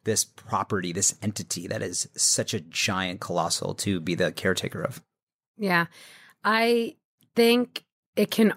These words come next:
Speaker 2: only be exciting if you have the confidence behind what is great about, about the brand. I think oftentimes,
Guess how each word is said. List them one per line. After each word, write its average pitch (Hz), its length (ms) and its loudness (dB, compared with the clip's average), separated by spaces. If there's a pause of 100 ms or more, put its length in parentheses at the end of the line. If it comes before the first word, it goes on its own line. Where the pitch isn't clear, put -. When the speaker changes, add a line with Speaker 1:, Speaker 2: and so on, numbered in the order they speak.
Speaker 2:
only 220 340 6
be 196 160 4
exciting 190 760 2
if - 280 -6
you 180 180 -4
have 160 280 0
the 175 100 -4 (120)
confidence 208 1160 0
behind 170 400 2
what 170 160 0
is 160 100 0
great 151 300 0
about, 143 300 0 (140)
about 160 280 0
the 160 60 -4
brand. 143 560 -4
I 185 140 2
think 185 340 0
oftentimes, 185 1080 0